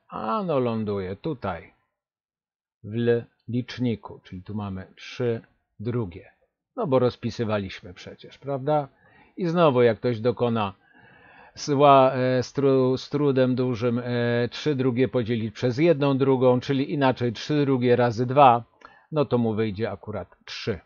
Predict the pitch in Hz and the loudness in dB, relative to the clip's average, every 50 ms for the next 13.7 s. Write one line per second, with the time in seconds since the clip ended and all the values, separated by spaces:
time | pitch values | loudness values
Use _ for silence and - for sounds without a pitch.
0 | _ - 107 101 104 104 98 98 92 110 110 104 101 95 92 98 90 - 95 90 | _ -12 -10 -8 -6 -6 -8 -8 -8 -6 -6 -6 -6 -8 -10 -12 -12 -12 -12 -12
1 | 95 92 - - 131 123 - - - - _ _ _ _ _ _ _ _ _ _ | -14 -12 -8 -8 -8 -8 -8 -12 -18 -20 _ _ _ _ _ _ _ _ _ _
2 | _ _ _ _ _ _ _ _ 107 107 110 - 147 151 143 131 123 - 117 110 | _ _ _ _ _ _ _ _ -8 -8 -4 -2 -2 -2 -2 -2 -2 -2 -4 -6
3 | - - 107 104 107 - - 113 104 104 101 95 - - - 101 101 101 98 92 | -6 -8 -10 -10 -10 -12 -14 -12 -10 -10 -10 -10 -12 -12 -12 -10 -8 -8 -8 -8
4 | 92 95 95 90 - 107 104 95 - - - 98 98 92 92 - - 95 - - | -8 -10 -12 -12 -14 -14 -14 -14 -16 -14 -12 -10 -10 -10 -10 -12 -16 -18 -18 -16
5 | - 95 92 - - - 90 82 78 82 87 90 85 85 90 85 80 - - _ | -16 -16 -16 -16 -18 -16 -16 -16 -14 -14 -12 -12 -12 -12 -12 -14 -16 -18 -20 _
6 | - - 95 90 87 - _ _ _ _ _ _ 180 165 - - 107 - _ - | -20 -20 -18 -18 -20 -20 _ _ _ _ _ _ -20 -20 -14 -14 -14 -14 _ -16
7 | - 98 - - - 98 - 85 95 107 120 127 123 104 120 117 117 117 117 - | -16 -14 -14 -14 -14 -16 -14 -10 -8 -8 -6 -6 -6 -6 -6 -6 -6 -6 -8 -8
8 | - - 123 123 113 120 123 104 113 120 117 113 104 - 110 104 98 98 98 - | -10 -8 -8 -6 -6 -6 -6 -4 -4 -4 -4 -6 -6 -6 -6 -6 -6 -8 -10 -12
9 | _ - 101 98 101 104 95 92 95 92 90 - - 95 92 - _ _ _ _ | _ -10 -8 -8 -8 -8 -10 -10 -10 -12 -14 -14 -16 -18 -20 -20 _ _ _ _
10 | - 101 95 113 123 123 123 135 135 131 131 127 123 123 - 117 113 104 - - | -14 -10 -4 -2 0 0 0 0 0 0 -2 -2 -4 -6 -6 -6 -8 -8 -6 -6
11 | 117 113 - - - 107 104 101 107 104 90 101 98 98 92 90 - _ - - | -6 -6 -6 -8 -8 -6 -6 -6 -6 -8 -10 -10 -12 -12 -12 -14 -16 _ -18 -18
12 | - - 110 101 98 - _ _ _ - 98 107 104 113 110 95 92 104 104 98 | -12 -10 -10 -10 -10 -14 _ _ _ -12 -10 -8 -8 -8 -8 -6 -6 -6 -6 -8
13 | - - - 107 98 98 101 98 98 101 87 - 101 101 | -8 -12 -14 -12 -10 -8 -6 -6 -6 -8 -8 -10 -14 -14